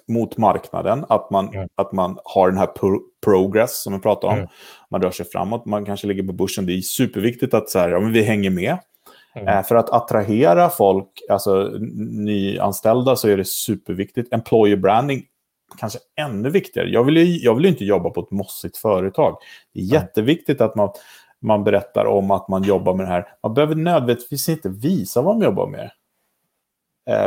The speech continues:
Speaker 1: eftersom det då, innovation kan vara någonting som man kanske vill hålla lite för sig själv tills det händer, liksom.
Speaker 2: Mm.
Speaker 1: Så att jag, kommunikationsavdelningen är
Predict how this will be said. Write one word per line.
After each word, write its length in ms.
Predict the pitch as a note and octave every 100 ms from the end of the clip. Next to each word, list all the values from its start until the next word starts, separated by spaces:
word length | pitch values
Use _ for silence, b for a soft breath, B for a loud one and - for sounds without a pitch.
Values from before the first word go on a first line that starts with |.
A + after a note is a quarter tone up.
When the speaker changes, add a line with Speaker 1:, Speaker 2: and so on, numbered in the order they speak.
| -
Speaker 1:
eftersom 300 | A2+ - G#2+
det 120 | G2+
då, 240 | F#2+ F2+ - _ _
innovation 580 | - G#2+ G#2 G2 G2+ F#2+
kan 140 | F#2+ F2+
vara 120 | F2+
någonting 260 | F#2 F#2
som 80 | F#2+
man 80 | F2+
kanske 220 | F#2+ F2+
vill 120 | F2+
hålla 280 | F#2 F#2 F2+
lite 180 | F#2 -
för 100 | F2+
sig 120 | F#2
själv 280 | - C3+ F2
tills 260 | - F2+ -
det 80 | G2
händer, 480 | D#3 G#2+ D#2 - -
liksom. 300 | - - - _ _ _ _ _ -
Speaker 2:
Mm. 140 | G2 - _ _ B B B -
Speaker 1:
Så 120 | G#2+
att 80 | G2+
jag, 380 | A2+ - A#2+
kommunikationsavdelningen 1000 | - B2 A#2 A#2 C#3+ A2+ G2+ A2+ C#3+ D#3 A2
är 200 | G2+